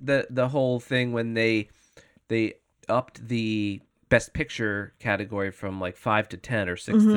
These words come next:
Speaker 1: to eight or whatever it was. And it was just to put more movies in there because what the goal is, like you said, is to make money. And part of the campaigning,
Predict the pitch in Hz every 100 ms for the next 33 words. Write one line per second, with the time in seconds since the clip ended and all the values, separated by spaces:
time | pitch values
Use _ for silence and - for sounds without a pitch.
0 | - 208 101 87 95 123 98 82 71 80
1 | - - - - - _ 101 104 104 101
2 | 92 - 113 117 110 110 - - 127 -
3 | - 127 139 - 127 117 127 156 117 113
4 | 113 110 135 117 104 - _ _ _ _
5 | 123 151 156 131 127 135 165 117 113 110
6 | 113 135 107 101 - 113 107 110 123 110
7 | 85 104 101 98 - _ _ _ _ -
8 | - 160 170 151 127 120 - 135 110 117
9 | 139 135 101 98 117